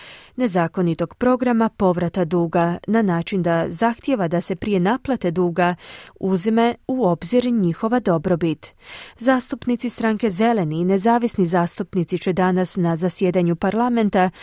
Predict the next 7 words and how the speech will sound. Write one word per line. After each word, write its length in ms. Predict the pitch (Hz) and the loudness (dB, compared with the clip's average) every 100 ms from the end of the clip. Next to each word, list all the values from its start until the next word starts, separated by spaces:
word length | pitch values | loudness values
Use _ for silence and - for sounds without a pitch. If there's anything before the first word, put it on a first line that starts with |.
| - - - - | -20 -20 -20 -2
predstaviti 680 | 311 302 - 202 165 165 175 | 0 0 -2 0 0 0 0
prijedlog 420 | 247 277 269 208 | 0 2 2 2
zakona 480 | 208 202 226 180 160 | 0 0 0 0 0
usvajajući 800 | - 220 233 254 202 170 - 185 | -2 0 2 2 2 0 0 0
preporuke 580 | 254 254 254 233 - | 0 0 0 -2 -4
Kraljevskog 680 | 240 196 180 170 151 - 170 | -4 -2 0 -2 -4 -6 -4
povjerenstva, 840 | - 180 185 180 175 170 - 180 | -2 0 2 2 0 -2 0 0